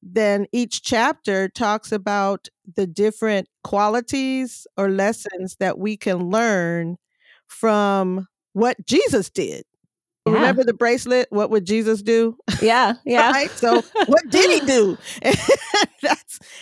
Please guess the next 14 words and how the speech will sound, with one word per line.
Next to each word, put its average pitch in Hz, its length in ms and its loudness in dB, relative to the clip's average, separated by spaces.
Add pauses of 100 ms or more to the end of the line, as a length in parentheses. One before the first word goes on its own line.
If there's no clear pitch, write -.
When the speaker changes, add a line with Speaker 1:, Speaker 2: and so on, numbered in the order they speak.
Speaker 1:
and 247 200 0
that 262 160 0
was 240 140 -2
kind 254 220 0
of 220 60 -2
the 214 80 -2
point. 262 380 -2
So 202 360 0 (320)
all 208 180 4
the 262 100 2
way 240 220 2
through 233 640 0
the 190 180 -4
book, 202 500 0